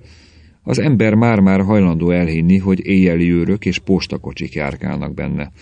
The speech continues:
Furcsa, hogy a hó milyen régies és vidékies tud lenni.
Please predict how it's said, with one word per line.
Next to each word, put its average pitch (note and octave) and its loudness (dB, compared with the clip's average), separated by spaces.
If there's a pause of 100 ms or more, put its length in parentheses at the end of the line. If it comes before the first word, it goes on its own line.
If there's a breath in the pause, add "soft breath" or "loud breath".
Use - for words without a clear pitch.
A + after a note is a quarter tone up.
(380 soft breath)
Furcsa, B2+ 2
hogy F2+ 0
a F2 0
hó G#2+ 2
milyen G2+ 2
régies E2 -2
és - -10
vidékies D2 -8
tud D2+ -12
lenni. B1 -8